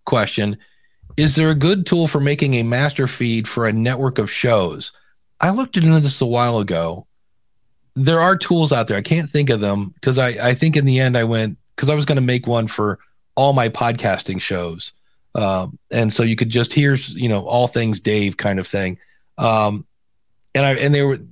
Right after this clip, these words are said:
the free ones especially weren't that great. Uh, and about that time, I, I dropped the idea. So I don't know anyone.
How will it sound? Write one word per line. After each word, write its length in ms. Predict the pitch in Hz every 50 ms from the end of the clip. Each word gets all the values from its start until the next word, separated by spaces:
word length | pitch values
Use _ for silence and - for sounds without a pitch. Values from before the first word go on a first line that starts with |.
| - - -
the 340 | - - - - 151 151 139
free 260 | - - 196 214 202
ones 260 | 156 139 127 120 123
especially 540 | 120 113 - - 139 131 131 - 113 101 98
weren't 420 | 98 98 110 117 123 123 101 98
that 200 | 117 110 107 95 -
great. 500 | - 104 101 90 80 82 87 - - - _ _ _ _ _ _ _ _ _ _ _ _ _ -
Uh, 260 | 110 110 107 104 104 101
and 160 | 110 120 120 120
about 260 | 113 120 131 127 123
that 160 | 127 120 -
time, 240 | - 131 120 113 110
I, 220 | 107 104 101 92 - -
I 120 | - 107 104
dropped 360 | 104 - 117 113 113 113 -
the 80 | 113
idea. 420 | 110 104 104 98 107 110 107 98 90
So 120 | - 117
I 80 | 120 131
don't 160 | 160 165 139
know 120 | 139 135
anyone. 460 | 135 135 127 117 117 117 117 117 120